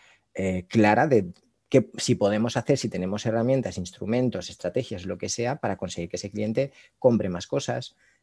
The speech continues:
eh, pase más tiempo con nosotros, no se vaya a la competencia, ¿no? Entonces, creo que son dos métricas importantes que muchas veces ni pensamos, pero que están ahí, que os digo que muchísimas empresas, sobre todo a, a nivel de e-commerce quizá, porque es todo como más matemático y está todo más medido y han comprado tantas veces,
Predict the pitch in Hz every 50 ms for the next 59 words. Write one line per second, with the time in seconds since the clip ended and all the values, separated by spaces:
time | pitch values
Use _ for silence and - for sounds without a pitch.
0 | _ - 92 87 87 - - 104 - 107 101 95 95 - 101 92 90 95 90 92
1 | 92 92 92 - 123 113 110 113 113 - _ - 117 117 120 113 - 107 95 98
2 | 98 95 95 98 95 98 101 - - - 85 87 - 82 80 80 90 85 - 85
3 | 80 78 - - 87 101 113 120 104 101 101 117 113 110 - _ _ - - -
4 | - - _ - - _ _ - 135 135 127 120 - 131 127 127 123 107 120 120
5 | 104 127 117 123 117 123 117 104 123 120 - 139 135 104 87 80 - - - -
6 | 85 85 87 - 85 87 92 90 101 95 92 90 98 95 98 92 - 107 107 -
7 | - 120 127 135 160 175 - - - - - - - - _ _ _ 107 92 -
8 | - - - - 107 107 107 110 123 139 156 180 202 - _ _ - 101 92 85
9 | 87 87 - 101 95 104 101 - 90 87 95 92 90 - - 104 101 107 104 101
10 | 98 107 98 90 95 101 98 - - 104 101 101 101 98 - - 92 87 87 -
11 | 98 98 98 98 101 101 101 98 98 98 98 95 92 - 87 90 95 95 101 104
12 | 110 120 120 110 - 110 107 107 104 - 120 - - 107 101 101 - 104 98 -
13 | - 107 104 104 101 98 95 95 95 95 - 107 101 95 101 98 98 101 95 90
14 | 104 87 - 101 95 - - 104 95 101 98 98 90 92 101 95 92 95 95 98
15 | 101 101 92 85 95 - 113 110 101 107 101 104 104 - 104 104 - 107 98 98
16 | 104 98 - 110 104 98 - - _